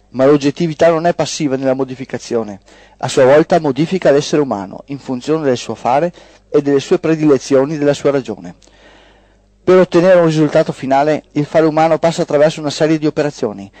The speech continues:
che conducono al risultato finale. Il risultato finale non è l'atto del macellaio di Sodoma e Gomorra,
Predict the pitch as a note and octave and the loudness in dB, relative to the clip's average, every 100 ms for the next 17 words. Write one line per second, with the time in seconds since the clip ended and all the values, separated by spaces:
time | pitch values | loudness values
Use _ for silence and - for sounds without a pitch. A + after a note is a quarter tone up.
0 | _ _ C3+ D3 C#3+ F3 F3 D#3+ D3+ D3 | _ _ -2 -2 0 0 0 0 0 -2
1 | D3 D3+ - - C3 G#2 D2+ - _ _ | -4 -4 -6 -12 -10 -10 -12 -18 _ _
2 | C3+ C3 C#3 C3 E3 - - C3+ C#3 D3 | -2 0 -4 0 0 0 -6 0 2 2
3 | D3 - - - D3+ F#3 D#3+ D3 C3+ C#3 | -2 -8 -20 -4 0 4 6 4 4 2
4 | C3+ C3 C3 - B2+ C#3 C#3 B2+ - C3 | 4 4 2 0 2 4 4 2 -2 -4
5 | C3 A#2+ A#2+ A2 F#2 F#2 | -2 -2 -4 -4 -8 -14